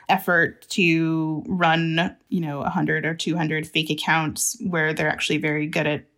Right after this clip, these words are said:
obfuscating their connection and hiding all of their digital breadcrumbs? You know, no, that's not realistic to think that, you know, even, even I will have success in, in finding those. But there is a lot of sort of digital breadcrumbs that,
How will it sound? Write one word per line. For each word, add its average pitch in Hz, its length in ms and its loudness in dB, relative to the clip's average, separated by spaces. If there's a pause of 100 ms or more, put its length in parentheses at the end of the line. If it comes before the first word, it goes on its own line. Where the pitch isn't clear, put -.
(100)
obfuscating 160 920 0 (300)
their 165 540 0
connection 147 540 0
and 139 140 -2
hiding 147 360 0
all 151 180 0
of 165 140 -6
their 147 260 -4
digital 160 460 -2
breadcrumbs? 165 680 0 (200)
You 185 180 0
know, 147 180 2
no, 156 240 2
that's - 220 -2
not - 180 0
realistic - 460 -2
to 175 60 -2
think - 280 -6
that, - 260 -2 (440)
you - 100 -2
know, - 180 -4
even, 165 440 0
even 185 200 2
I 190 220 6
will 180 160 2
have 165 160 2
success - 500 4
in, 190 140 4
in 190 220 4
finding 170 420 4
those. 185 420 2 (380)
But 202 320 4
there 208 220 4
is 254 160 4
a 262 40 4
lot 170 320 4
of 165 380 2
sort 175 220 -2
of 170 100 -4
digital 170 300 -2
breadcrumbs 170 680 0
that, 147 320 0